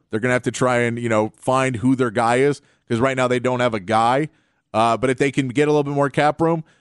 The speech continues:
we know, uh, Dylan Mitchell is playing pretty well for them. Uh, Fred VanVleet's playing okay. If you can get a little bit more out of him, and then if Jabari Smith or Jalen Green really takes that next step,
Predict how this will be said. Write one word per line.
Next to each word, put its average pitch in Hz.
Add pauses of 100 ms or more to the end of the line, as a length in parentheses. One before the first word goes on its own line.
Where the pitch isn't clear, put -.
(180)
we 120
know, 127
uh, 120
Dylan 135
Mitchell 139
is 139
playing 139
pretty 135
well 131
for 139
them. 143 (380)
Uh, 107
Fred 143
VanVleet's 143
playing 143
okay. 147 (540)
If 110
you 135
can 147
get 143
a 139
little 143
bit 139
more 135
out 139
of 123
him, 147 (220)
and 123
then 135
if 131
Jabari 139
Smith 156
or 143
Jalen 139
Green 143
really 143
takes 147
that 139
next 139
step, 151